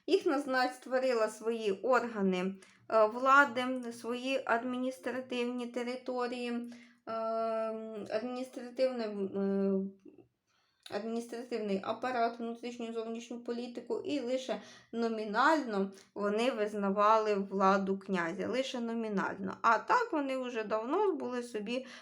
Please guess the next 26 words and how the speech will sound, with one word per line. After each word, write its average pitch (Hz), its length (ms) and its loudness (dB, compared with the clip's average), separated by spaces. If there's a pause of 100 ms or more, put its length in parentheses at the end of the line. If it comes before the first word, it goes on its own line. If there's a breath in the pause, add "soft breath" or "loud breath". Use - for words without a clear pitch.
поділеними 240 720 0
окремими 214 680 0
князівствами 247 1120 -2 (280 loud breath)
зі 262 260 2
своїми, 233 800 0 (360 loud breath)
е, 208 260 6
з 214 100 -6
усіма, 262 580 4
м, 196 460 0 (260)
органами 233 600 0
держави, 214 580 2
так 190 220 -4
би 190 140 0
мовити. 185 480 0
Утім, 359 400 -2
з 294 40 0
утворенням 240 640 -4
удільних 262 500 -6
князівств 262 560 -6
існування 240 540 -4
руської 240 360 -10
держави 226 520 -6
поки 208 180 -10
що - 240 -6
не 196 220 0
припинилося, 240 880 -4